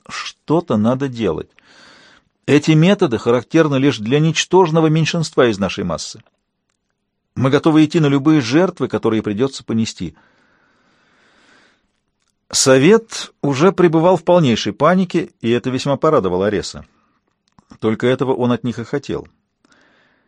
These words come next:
Говорила Номас, и Арес уселся во главе стола, по большей части пропуская её слова мимо ушей. «Революционеры просто вытерли ноги об эти ваши войска».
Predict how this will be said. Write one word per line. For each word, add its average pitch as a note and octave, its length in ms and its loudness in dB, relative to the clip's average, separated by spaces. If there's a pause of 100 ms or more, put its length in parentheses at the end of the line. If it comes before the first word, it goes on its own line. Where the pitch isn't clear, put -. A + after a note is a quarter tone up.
(360)
Говорила C3 420 4
Номас, D3 480 2
и A2 80 0
Арес A2+ 360 2
уселся A#2+ 520 -2
во G#2 80 -4
главе A2 280 0
стола, A#2 460 0 (180)
по A2 100 -6
большей G#2+ 320 -6
части A2 360 -4
пропуская G2 640 -4
её E2+ 240 -8
слова F2+ 260 -4
мимо F2 280 -8
ушей. C3+ 380 -4 (1200)
«Революционеры D3 800 2
просто C#3+ 320 0
вытерли F3+ 500 2
ноги G#3 400 4
об B2 160 4
эти C3 160 2
ваши B2 260 0
войска». A#2+ 480 0